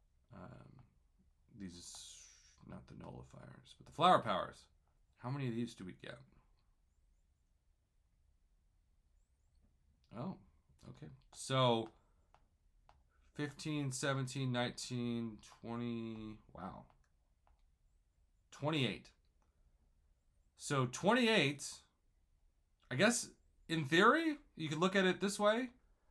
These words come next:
that if you have one, two, three, four, five, six, seven, your goal should be to do all of the difficulties of threat level five, four, three, and two. Don't do one,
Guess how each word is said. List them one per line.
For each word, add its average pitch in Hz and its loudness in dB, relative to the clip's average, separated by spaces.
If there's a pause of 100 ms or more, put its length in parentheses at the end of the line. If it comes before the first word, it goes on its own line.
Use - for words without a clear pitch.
(760)
that 131 -2
if 143 -2
you 151 2
have 135 8
one, 139 2
two, 143 -2
three, 139 -4
four, 131 -2
five, 131 2
six, - -6
seven, 202 2 (560)
your 143 0
goal 143 6
should 135 -2
be 131 4
to 127 -4
do 110 2 (1300)
all 170 10
of 151 4
the 135 6 (1600)
difficulties 120 2
of 101 -2 (200)
threat 123 -2
level 117 -2
five, 127 4
four, 127 0
three, 117 -2
and 98 -8
two. 95 -6 (120)
Don't 131 0
do 151 0
one, 98 4